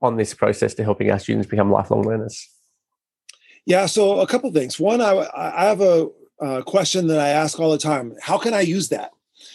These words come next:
Speaker 2: And so whenever you're looking around the world and you see something that is drawing people in, uh, you should always ask, "How can I use that?" Whenever you see something go viral in your student population, rather than being upset by it,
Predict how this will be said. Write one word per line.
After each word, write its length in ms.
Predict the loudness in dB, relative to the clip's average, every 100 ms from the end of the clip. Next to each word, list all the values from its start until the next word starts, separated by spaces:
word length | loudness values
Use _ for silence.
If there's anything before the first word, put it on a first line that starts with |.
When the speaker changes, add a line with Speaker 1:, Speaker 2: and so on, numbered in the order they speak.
| -20 -10 -2
Speaker 2:
And 120 | 0
so 140 | 2
whenever 320 | 4 4 4
you're 180 | 4 4
looking 260 | 2 0 0
around 220 | 2 2
the 60 | 0
world 480 | 2 2 2 0 -4
and 140 | -2 0
you 80 |
see 460 | 0 -2 2 4 2 _ -8
something 400 | -2 0 0 0
that 120 | 2
is 160 | 2 2
drawing 400 | 2 2 2 -2
people 340 | -2 2 2
in, 400 | 4 2 0 -6 _ -20 -20 _ -4
uh, 460 | -2 0 0 0 0
you 120 | -2
should 140 | 0
always 260 | 2 2 2
ask, 240 | 0 0 -2
"How 180 | -2
can 160 | 0 2
I 80 | 2
use 280 | 2 0 -2
that?" 220 | -6 -8 -20 -12 -2
Whenever 340 | 2 2 2
you 100 | 0
see 160 | 0 -2
something 320 | -2 -2 0
go 180 | 0 2
viral 480 | 2 2 4 4
in 80 | 4
your 80 | 2
student 340 | -2 -6 -4
population, 720 | -2 0 2 2 2 -2 -6 -6
rather 240 | -2 0
than 180 | 2 0
being 180 | 0 0
upset 540 | -2 -2 0 0 0
by 200 | 0 2
it, 200 | 2 0